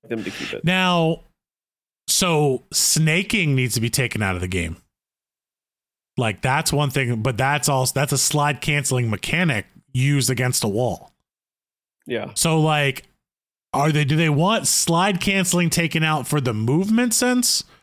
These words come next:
Speaker 2: And you're saying for movement alone, but if you keep slide canceling, you're always gonna have snaking. So, like, that's the whole thing is, like, I, I would be one that would say, just take it out of the game completely so you can avoid, and if you don't know what snaking is, it's when you get up right up against the wall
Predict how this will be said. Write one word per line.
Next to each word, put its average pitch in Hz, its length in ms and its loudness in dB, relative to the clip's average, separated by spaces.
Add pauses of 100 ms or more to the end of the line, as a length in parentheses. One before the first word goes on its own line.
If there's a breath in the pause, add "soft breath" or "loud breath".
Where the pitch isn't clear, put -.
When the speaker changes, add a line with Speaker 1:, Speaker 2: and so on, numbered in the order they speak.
(520 soft breath)
Speaker 2:
And 156 140 2
you're 165 120 2
saying 170 300 0
for 151 160 0
movement 151 400 2
alone, 139 480 2
but 127 220 -2 (140)
if 135 260 0
you 135 160 0
keep 190 320 0
slide 185 300 0
canceling, 143 340 0
you're 139 140 0
always 147 280 2
gonna 135 160 0
have 127 160 0
snaking. - 500 -2 (1080)
So, 151 220 0
like, 135 220 0
that's 160 300 0
the 151 100 0
whole 135 220 2
thing 180 280 0
is, 113 160 0
like, 110 140 0
I, 117 280 0
I 185 380 0
would 165 160 2
be 151 140 0
one 143 280 0
that 139 60 2
would 139 140 -2
say, 131 120 0
just - 220 -2
take 151 200 -2
it 160 60 0
out 156 100 0
of 147 40 0
the 143 80 0
game 135 240 -2
completely 160 680 0 (300 loud breath)
so - 140 0
you 151 100 2
can 143 140 0
avoid, 135 580 0
and 120 100 0
if 117 80 -2
you 135 60 -2
don't 151 100 2
know 147 60 2
what 139 100 0
snaking 135 360 0
is, 117 160 0
it's 104 100 -2
when 131 80 0
you 123 80 0
get 139 140 0
up 120 120 -4
right 147 200 0
up 143 80 -2
against 143 240 0
the 127 80 0
wall 139 400 0